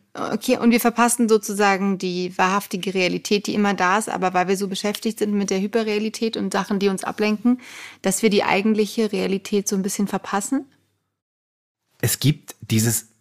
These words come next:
Speaker 2: und ich habe es schon sehr oft vorgelesen, ich lese es immer wieder vor, weil es immer wieder richtig ist, dieses, äh,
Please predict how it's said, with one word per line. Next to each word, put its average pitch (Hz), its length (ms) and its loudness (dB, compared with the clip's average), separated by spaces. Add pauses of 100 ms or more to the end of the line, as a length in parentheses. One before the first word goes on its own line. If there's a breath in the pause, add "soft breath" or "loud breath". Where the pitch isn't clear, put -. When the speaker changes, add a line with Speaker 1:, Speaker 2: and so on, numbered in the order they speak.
(260)
Speaker 2:
und 110 80 4
ich - 140 0
habe 117 120 2
es 110 100 2
schon 107 260 0
sehr 107 360 2
oft 104 160 -4
vorgelesen, 110 380 2
ich 98 100 -4
lese 110 140 4
es 107 120 -2
immer 123 320 2
wieder 101 160 2
vor, 110 200 -2
weil 95 100 4
es - 260 -6
immer 117 280 2
wieder 101 180 2
richtig 92 340 -6
ist, 120 220 -6 (760 loud breath)
dieses, 104 400 2
äh, 101 160 4